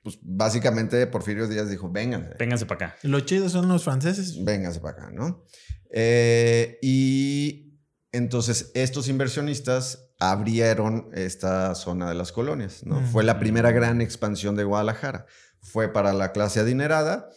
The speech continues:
Speaker 1: y es como un coto
Speaker 2: Claramente.
Speaker 1: porque era completamente habitacional y solo para la clase alta, digamos.
Speaker 3: Mm.
Speaker 1: No había un, una barda como en Valle Real,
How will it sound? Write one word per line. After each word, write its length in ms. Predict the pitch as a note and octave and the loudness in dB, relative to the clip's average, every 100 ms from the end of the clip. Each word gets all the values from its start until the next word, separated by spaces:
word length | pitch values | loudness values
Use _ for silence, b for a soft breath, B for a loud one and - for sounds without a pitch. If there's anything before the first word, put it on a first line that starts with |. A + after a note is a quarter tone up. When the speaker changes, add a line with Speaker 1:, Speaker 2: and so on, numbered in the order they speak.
| B B - | B B 0
Speaker 1:
y 140 | B2 | 0
es 80 | B2+ | 2
como 180 | D3+ D3+ | 0 -2
un 80 | |
coto 140 | C#3+ F#2+ | 2 2
Speaker 2:
Claramente. 240 | F#2 F#2 | 2 0
Speaker 1:
porque 500 | G2+ G2 G2+ F#2+ - | -2 -2 -2 -2 -4
era 680 | G2+ G#2+ A2+ A#2 A2+ G2+ D2 C#2+ C2+ - - | -4 -2 0 2 2 2 0 -6 -12 -18 -20
completamente 640 | - F#2+ A2 - D3 D3 C#3+ | -6 -2 0 0 0 0 0
habitacional 640 | C#3+ A#2 A2 A2 C#3+ F3 | 0 -2 -2 -2 -2 -2
y 100 | G#2 | -4
solo 300 | F#2+ G#2+ A2 F#2 | -2 0 0 0
para 180 | F#2+ | -2
la 120 | F2 - | -2 -4
clase 240 | F2 E2+ | -6 -4
alta, 280 | D#2+ - B1+ | -6 -6 -8
digamos. 500 | - C3 B2 A#2+ A#2+ | -2 -2 0 -2 -4
Speaker 3:
Mm. 40 | |
Speaker 1:
No 100 | A2 | -4
había 300 | A2+ A2+ A2+ | 0 2 2
un, 500 | A2+ A2 A2+ G#2+ F#2 B B B B | 0 -2 -2 -4 -6 B B B B
una 220 | G2 G#2 G#2+ | -4 0 2
barda 440 | A2 A#2+ G#2+ G2 | 4 4 2 0
como 240 | F#2+ E2 E2+ | -4 -6 -6
en 720 | E2 C#2+ A#1+ G#1 A1 G#1+ C2+ | -6 -8 -10 -12 -12 -12 -6
Valle 240 | E2 F#2 | -4 -4
Real, 380 | F#2 C3+ F#3 - | -2 -2 -2 -8